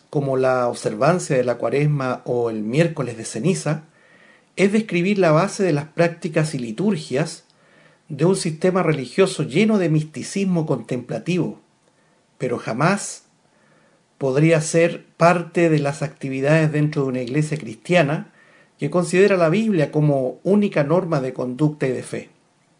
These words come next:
No obstante, debemos alarmar oportunamente a los líderes y pastores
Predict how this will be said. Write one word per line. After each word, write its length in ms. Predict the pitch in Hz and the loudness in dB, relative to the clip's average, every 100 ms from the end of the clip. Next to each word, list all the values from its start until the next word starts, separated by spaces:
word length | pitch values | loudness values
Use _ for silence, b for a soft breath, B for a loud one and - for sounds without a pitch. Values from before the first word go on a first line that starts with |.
| _ _ _ _ _ _ | _ _ _ _ _ _
No 140 | 127 | -4
obstante, 720 | 131 - 165 156 151 175 220 _ b b b b b b b | -4 2 4 4 0 -4 -4 _ b b b b b b b
debemos 640 | - 131 139 147 170 - _ _ _ | -10 -2 2 2 0 -4 _ _ _
alarmar 800 | 143 147 139 123 127 196 226 - _ | 2 2 2 -2 4 4 4 -8 _
oportunamente 960 | 143 139 135 - 240 247 226 254 220 156 | 0 0 -4 -4 0 2 2 0 0 -2
a 20 | |
los 180 | 147 151 | -2 -2
líderes 600 | 226 190 123 - - _ | 2 2 0 -10 -18 _
y 120 | 160 | -10
pastores 840 | 135 135 - - 190 127 - - | -6 -6 -4 2 2 2 -4 -18